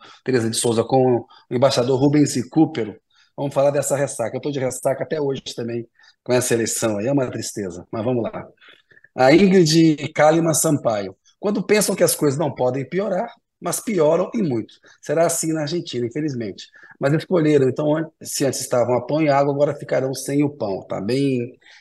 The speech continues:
pessimista a Ingrid Kalimann Sampaio sobre o que vai acontecer na Argentina. O Recupero já tá em linha aí, só agora o comentário do Leonardo Vilena antes da gente chamá-lo. "É por isso também que o Lula não tem que pre-, que se preocupar com a posse do novato argentino,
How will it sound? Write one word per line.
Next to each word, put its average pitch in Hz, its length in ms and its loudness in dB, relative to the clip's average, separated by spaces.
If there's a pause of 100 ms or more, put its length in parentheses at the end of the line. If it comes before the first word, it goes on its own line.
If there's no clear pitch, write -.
(120)
pessimista 120 580 4
a 113 100 4
Ingrid 120 460 0
Kalimann 117 380 0
Sampaio 117 500 -2 (160)
sobre 131 260 -2
o 123 40 -10
que 127 120 -8
vai 113 220 0
acontecer 110 600 -6 (460)
na 120 200 0
Argentina. 123 640 -2 (420)
O 147 80 0
Recupero 151 480 2
já 131 120 4
tá 143 200 0
em 135 120 0
linha 131 260 2
aí, 156 220 2
só 160 360 -4 (240)
agora 139 260 -2
o - 20 -4
comentário 135 420 -2
do 131 60 -4
Leonardo 127 420 -2
Vilena 131 440 -2
antes 143 140 -6
da 139 60 -6
gente 127 120 -10
chamá-lo. 95 440 -4 (420)
"É 135 80 -2
por 175 180 4
isso 196 140 2
também 180 280 4
que 180 120 2
o 180 40 6
Lula 175 300 8
não 180 160 4
tem 180 180 0
que - 100 -18
pre-, 165 200 -2 (140)
que - 80 -12
se - 160 -10
preocupar 147 420 0
com 175 60 2
a 151 100 2
posse 143 300 4
do 151 80 -2
novato 139 340 2
argentino, 143 600 -4